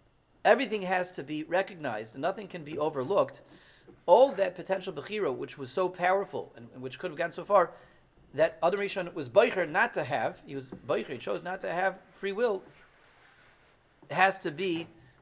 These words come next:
recognized also in Olam Haba. And this is the idea of the Toldos of Adam. So these aren't just, like, new people showing up. These aren't you know, new Yidden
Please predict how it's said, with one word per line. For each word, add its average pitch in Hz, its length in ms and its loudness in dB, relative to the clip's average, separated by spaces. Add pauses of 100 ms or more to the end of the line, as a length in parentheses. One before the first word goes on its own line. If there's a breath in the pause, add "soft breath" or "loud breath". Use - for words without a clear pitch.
recognized 165 540 0
also 143 280 -2
in 131 80 -6
Olam 127 80 -4
Haba. 107 340 -2
And 143 160 -8
this 226 240 -8
is 160 160 -6
the 147 160 -6
idea 143 320 -4
of 131 140 -6
the 123 80 -8
Toldos 139 380 -8
of 110 100 -14
Adam. 104 260 -10 (840 soft breath)
So - 140 -6
these 277 220 -2
aren't 180 520 2
just, - 160 -6
like, 139 140 4
new 156 100 0
people 123 360 -8 (140)
showing 120 340 -2
up. 127 140 8 (920 loud breath)
These 247 240 -2
aren't 170 640 0 (1080 soft breath)
you 151 60 -2
know, 151 120 10
new 196 320 2
Yidden 151 340 -4